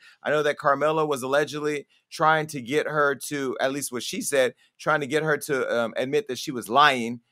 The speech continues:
because he wanted to distance himself from the scandal and, uh, you know, continue to pay her. Now, we've seen PayPal records, um, of upwards of a hundred thousand dollars sent between Carmelo and her. I mean, they look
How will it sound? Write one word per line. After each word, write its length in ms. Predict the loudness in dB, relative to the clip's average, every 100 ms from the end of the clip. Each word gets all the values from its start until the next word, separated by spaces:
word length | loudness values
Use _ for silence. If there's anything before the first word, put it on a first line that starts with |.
| _ _
because 360 | -10 0 2 2
he 100 | -4
wanted 340 | -2 -2 -4
to 140 | -10 -10
distance 420 | -6 -6 -6 -10
himself 400 | -10 -4 -2 -2
from 100 | -6
the 80 | -8
scandal 640 | -8 -2 -2 0 0 -2 -4 _ _ _
and, 300 | -2 0 2
uh, 320 | 4 4 4 2
you 80 | 0
know, 120 | -2
continue 380 | -2 -6 -6 -6
to 80 | 0
pay 160 | 2
her. 80 | 4
Now, 120 | 2
we've 160 | 0 -2
seen 300 | -2 -4 -2
PayPal 420 | 0 2 2 2
records, 520 | 2 0 0 -4 -6 -18 _ _
um, 340 | 0 2 2 0
of 240 | 2 2 4
upwards 380 | 2 0 -4 -2
of 100 | -2
a 60 |
hundred 280 | -2 -4 -2
thousand 300 | 0 0 0
dollars 400 | 2 2 2 -4
sent 200 | -8 -10
between 400 | -12 -10 -8 -6
Carmelo 540 | -4 -2 0 0 0
and 180 | -2 -4
her. 340 | 0 0 0 -2
I 60 | -6
mean, 160 | -4
they 160 | -4 -4
look 300 | -4 -8